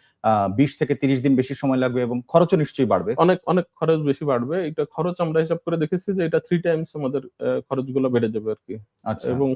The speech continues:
Speaker 2: সেটা যদি হয়, আমাদের মেইন কম্পিটিশন করতে হয় কিন্তু ইন্ডিয়ান মেইনস্ট্রিম যে কোম্পানিগুলো আছে তাদের সাথে। So সেক্ষেত্রে actually আমরা খুবই ইনকম্পিটিটিভ হয়ে যাবো in the market। So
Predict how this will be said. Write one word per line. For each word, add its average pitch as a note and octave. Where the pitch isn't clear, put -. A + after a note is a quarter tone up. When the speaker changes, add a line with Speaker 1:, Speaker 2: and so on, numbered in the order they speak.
Speaker 2:
সেটা D3+
যদি E3
হয়, E3
আমাদের D3+
মেইন D#3
কম্পিটিশন D#3+
করতে D#3+
হয় D#3+
কিন্তু D#3
ইন্ডিয়ান C#3
মেইনস্ট্রিম C#3+
যে C#3
কোম্পানিগুলো C3+
আছে C#3+
তাদের B2
সাথে। E3
So D3+
সেক্ষেত্রে E3
actually F3
আমরা D#3+
খুবই D#3
ইনকম্পিটিটিভ C#3
হয়ে B2+
যাবো B2
in B2
the B2
market। -
So -